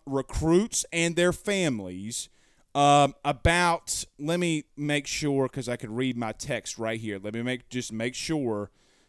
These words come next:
that I have the current time. Around five thirty-ish, five forty-five today,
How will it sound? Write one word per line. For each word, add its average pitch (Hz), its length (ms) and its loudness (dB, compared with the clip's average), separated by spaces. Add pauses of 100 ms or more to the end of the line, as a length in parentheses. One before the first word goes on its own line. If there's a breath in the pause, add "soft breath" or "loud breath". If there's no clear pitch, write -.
(100)
that 120 120 0
I 123 120 0
have 131 200 0
the 127 60 -4
current 127 320 -4
time. 123 220 -4
Around 185 400 4
five 180 400 2
thirty-ish, 160 880 2
five 156 400 0
forty-five 139 640 0
today, 113 640 -2